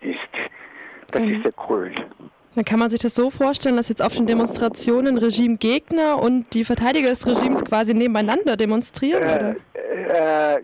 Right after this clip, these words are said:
Speaker 1: genau so. Und das ist ein sehr gefährlicher Tag im Iran. Äh, wie letzte drei, vier Tage durch Nachrichten wir mitbekommen haben, iranische Regime, islamische Isla-, äh, Regime in Iran hat, äh,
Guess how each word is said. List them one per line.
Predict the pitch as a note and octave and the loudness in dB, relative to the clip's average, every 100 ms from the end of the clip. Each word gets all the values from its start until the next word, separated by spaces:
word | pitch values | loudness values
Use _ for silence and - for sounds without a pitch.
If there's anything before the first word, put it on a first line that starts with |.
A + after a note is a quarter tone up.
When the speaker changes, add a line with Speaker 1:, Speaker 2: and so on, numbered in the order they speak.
| D#3 | -2
Speaker 1:
genau | D#3 D3 D#3 E3+ - - | 0 2 2 0 -4 -2
so. | D#3+ B2+ | 2 2
Und | - B2+ | 0 0
das | C3 A#2+ | 0 -2
ist | C3+ - | -2 0
ein | C#3 C3+ B2+ C3+ C#3 B2+ | 0 0 -2 -6 -6 -4
sehr | D#3 E3 | -2 -2
gefährlicher | E3+ C#3+ D3+ C#3+ D3 - A#2+ | 0 -2 0 0 0 -2 -2
Tag | C#3 C3 D3+ - | 0 0 0 -2
im | D#3 D#3+ | -4 -4
Iran. | - D#3 D3 D3+ D3 C#3 - - - - - | -4 -4 -2 0 0 -2 -8 -10 -8 -8 -6
Äh, | - D3 C#3+ C#3+ D#3 D3 D3 D#3 C3 | -2 2 2 2 2 2 2 0 0
wie | D#3+ E3+ E3 | 2 2 2
letzte | D#3+ E3 E3+ | 0 0 -2
drei, | - - - - | -4 -6 -6 0
vier | D#3 D3+ | 0 0
Tage | D3+ D#3+ D#3+ | 0 0 0
durch | D3 C#3 - | 0 -2 0
Nachrichten | D3 D3+ C#3 D3 C3+ | 0 0 -2 0 2
wir | C#3+ B2+ | 2 2
mitbekommen | D3 D#3 - D3+ D3+ D3+ D3 | 0 -2 -2 -2 0 0 2
haben, | C#3+ C#3+ D3 | 2 2 0
iranische | - B2+ C3+ C#3 - C3+ | 0 0 2 0 0 0
Regime, | A#2 A2+ A#2+ E3+ - | 0 0 0 -2 -6
islamische | - C3 C3+ - C3 | -6 -2 -2 -4 -6
Isla-, | A#2 C3 - | -2 -2 0
äh, | D3+ C#3 C3 C3 | 0 2 2 2
Regime | B2+ C3 - D3+ D#3 | 2 0 0 0 2
in | C3+ B2 | 0 0
Iran | A#2+ C3 C3 | 0 0 0
hat, | C3+ - - - - - | -2 -4 -8 -6 -6 -6
äh, | - C#3 C3 | -2 0 0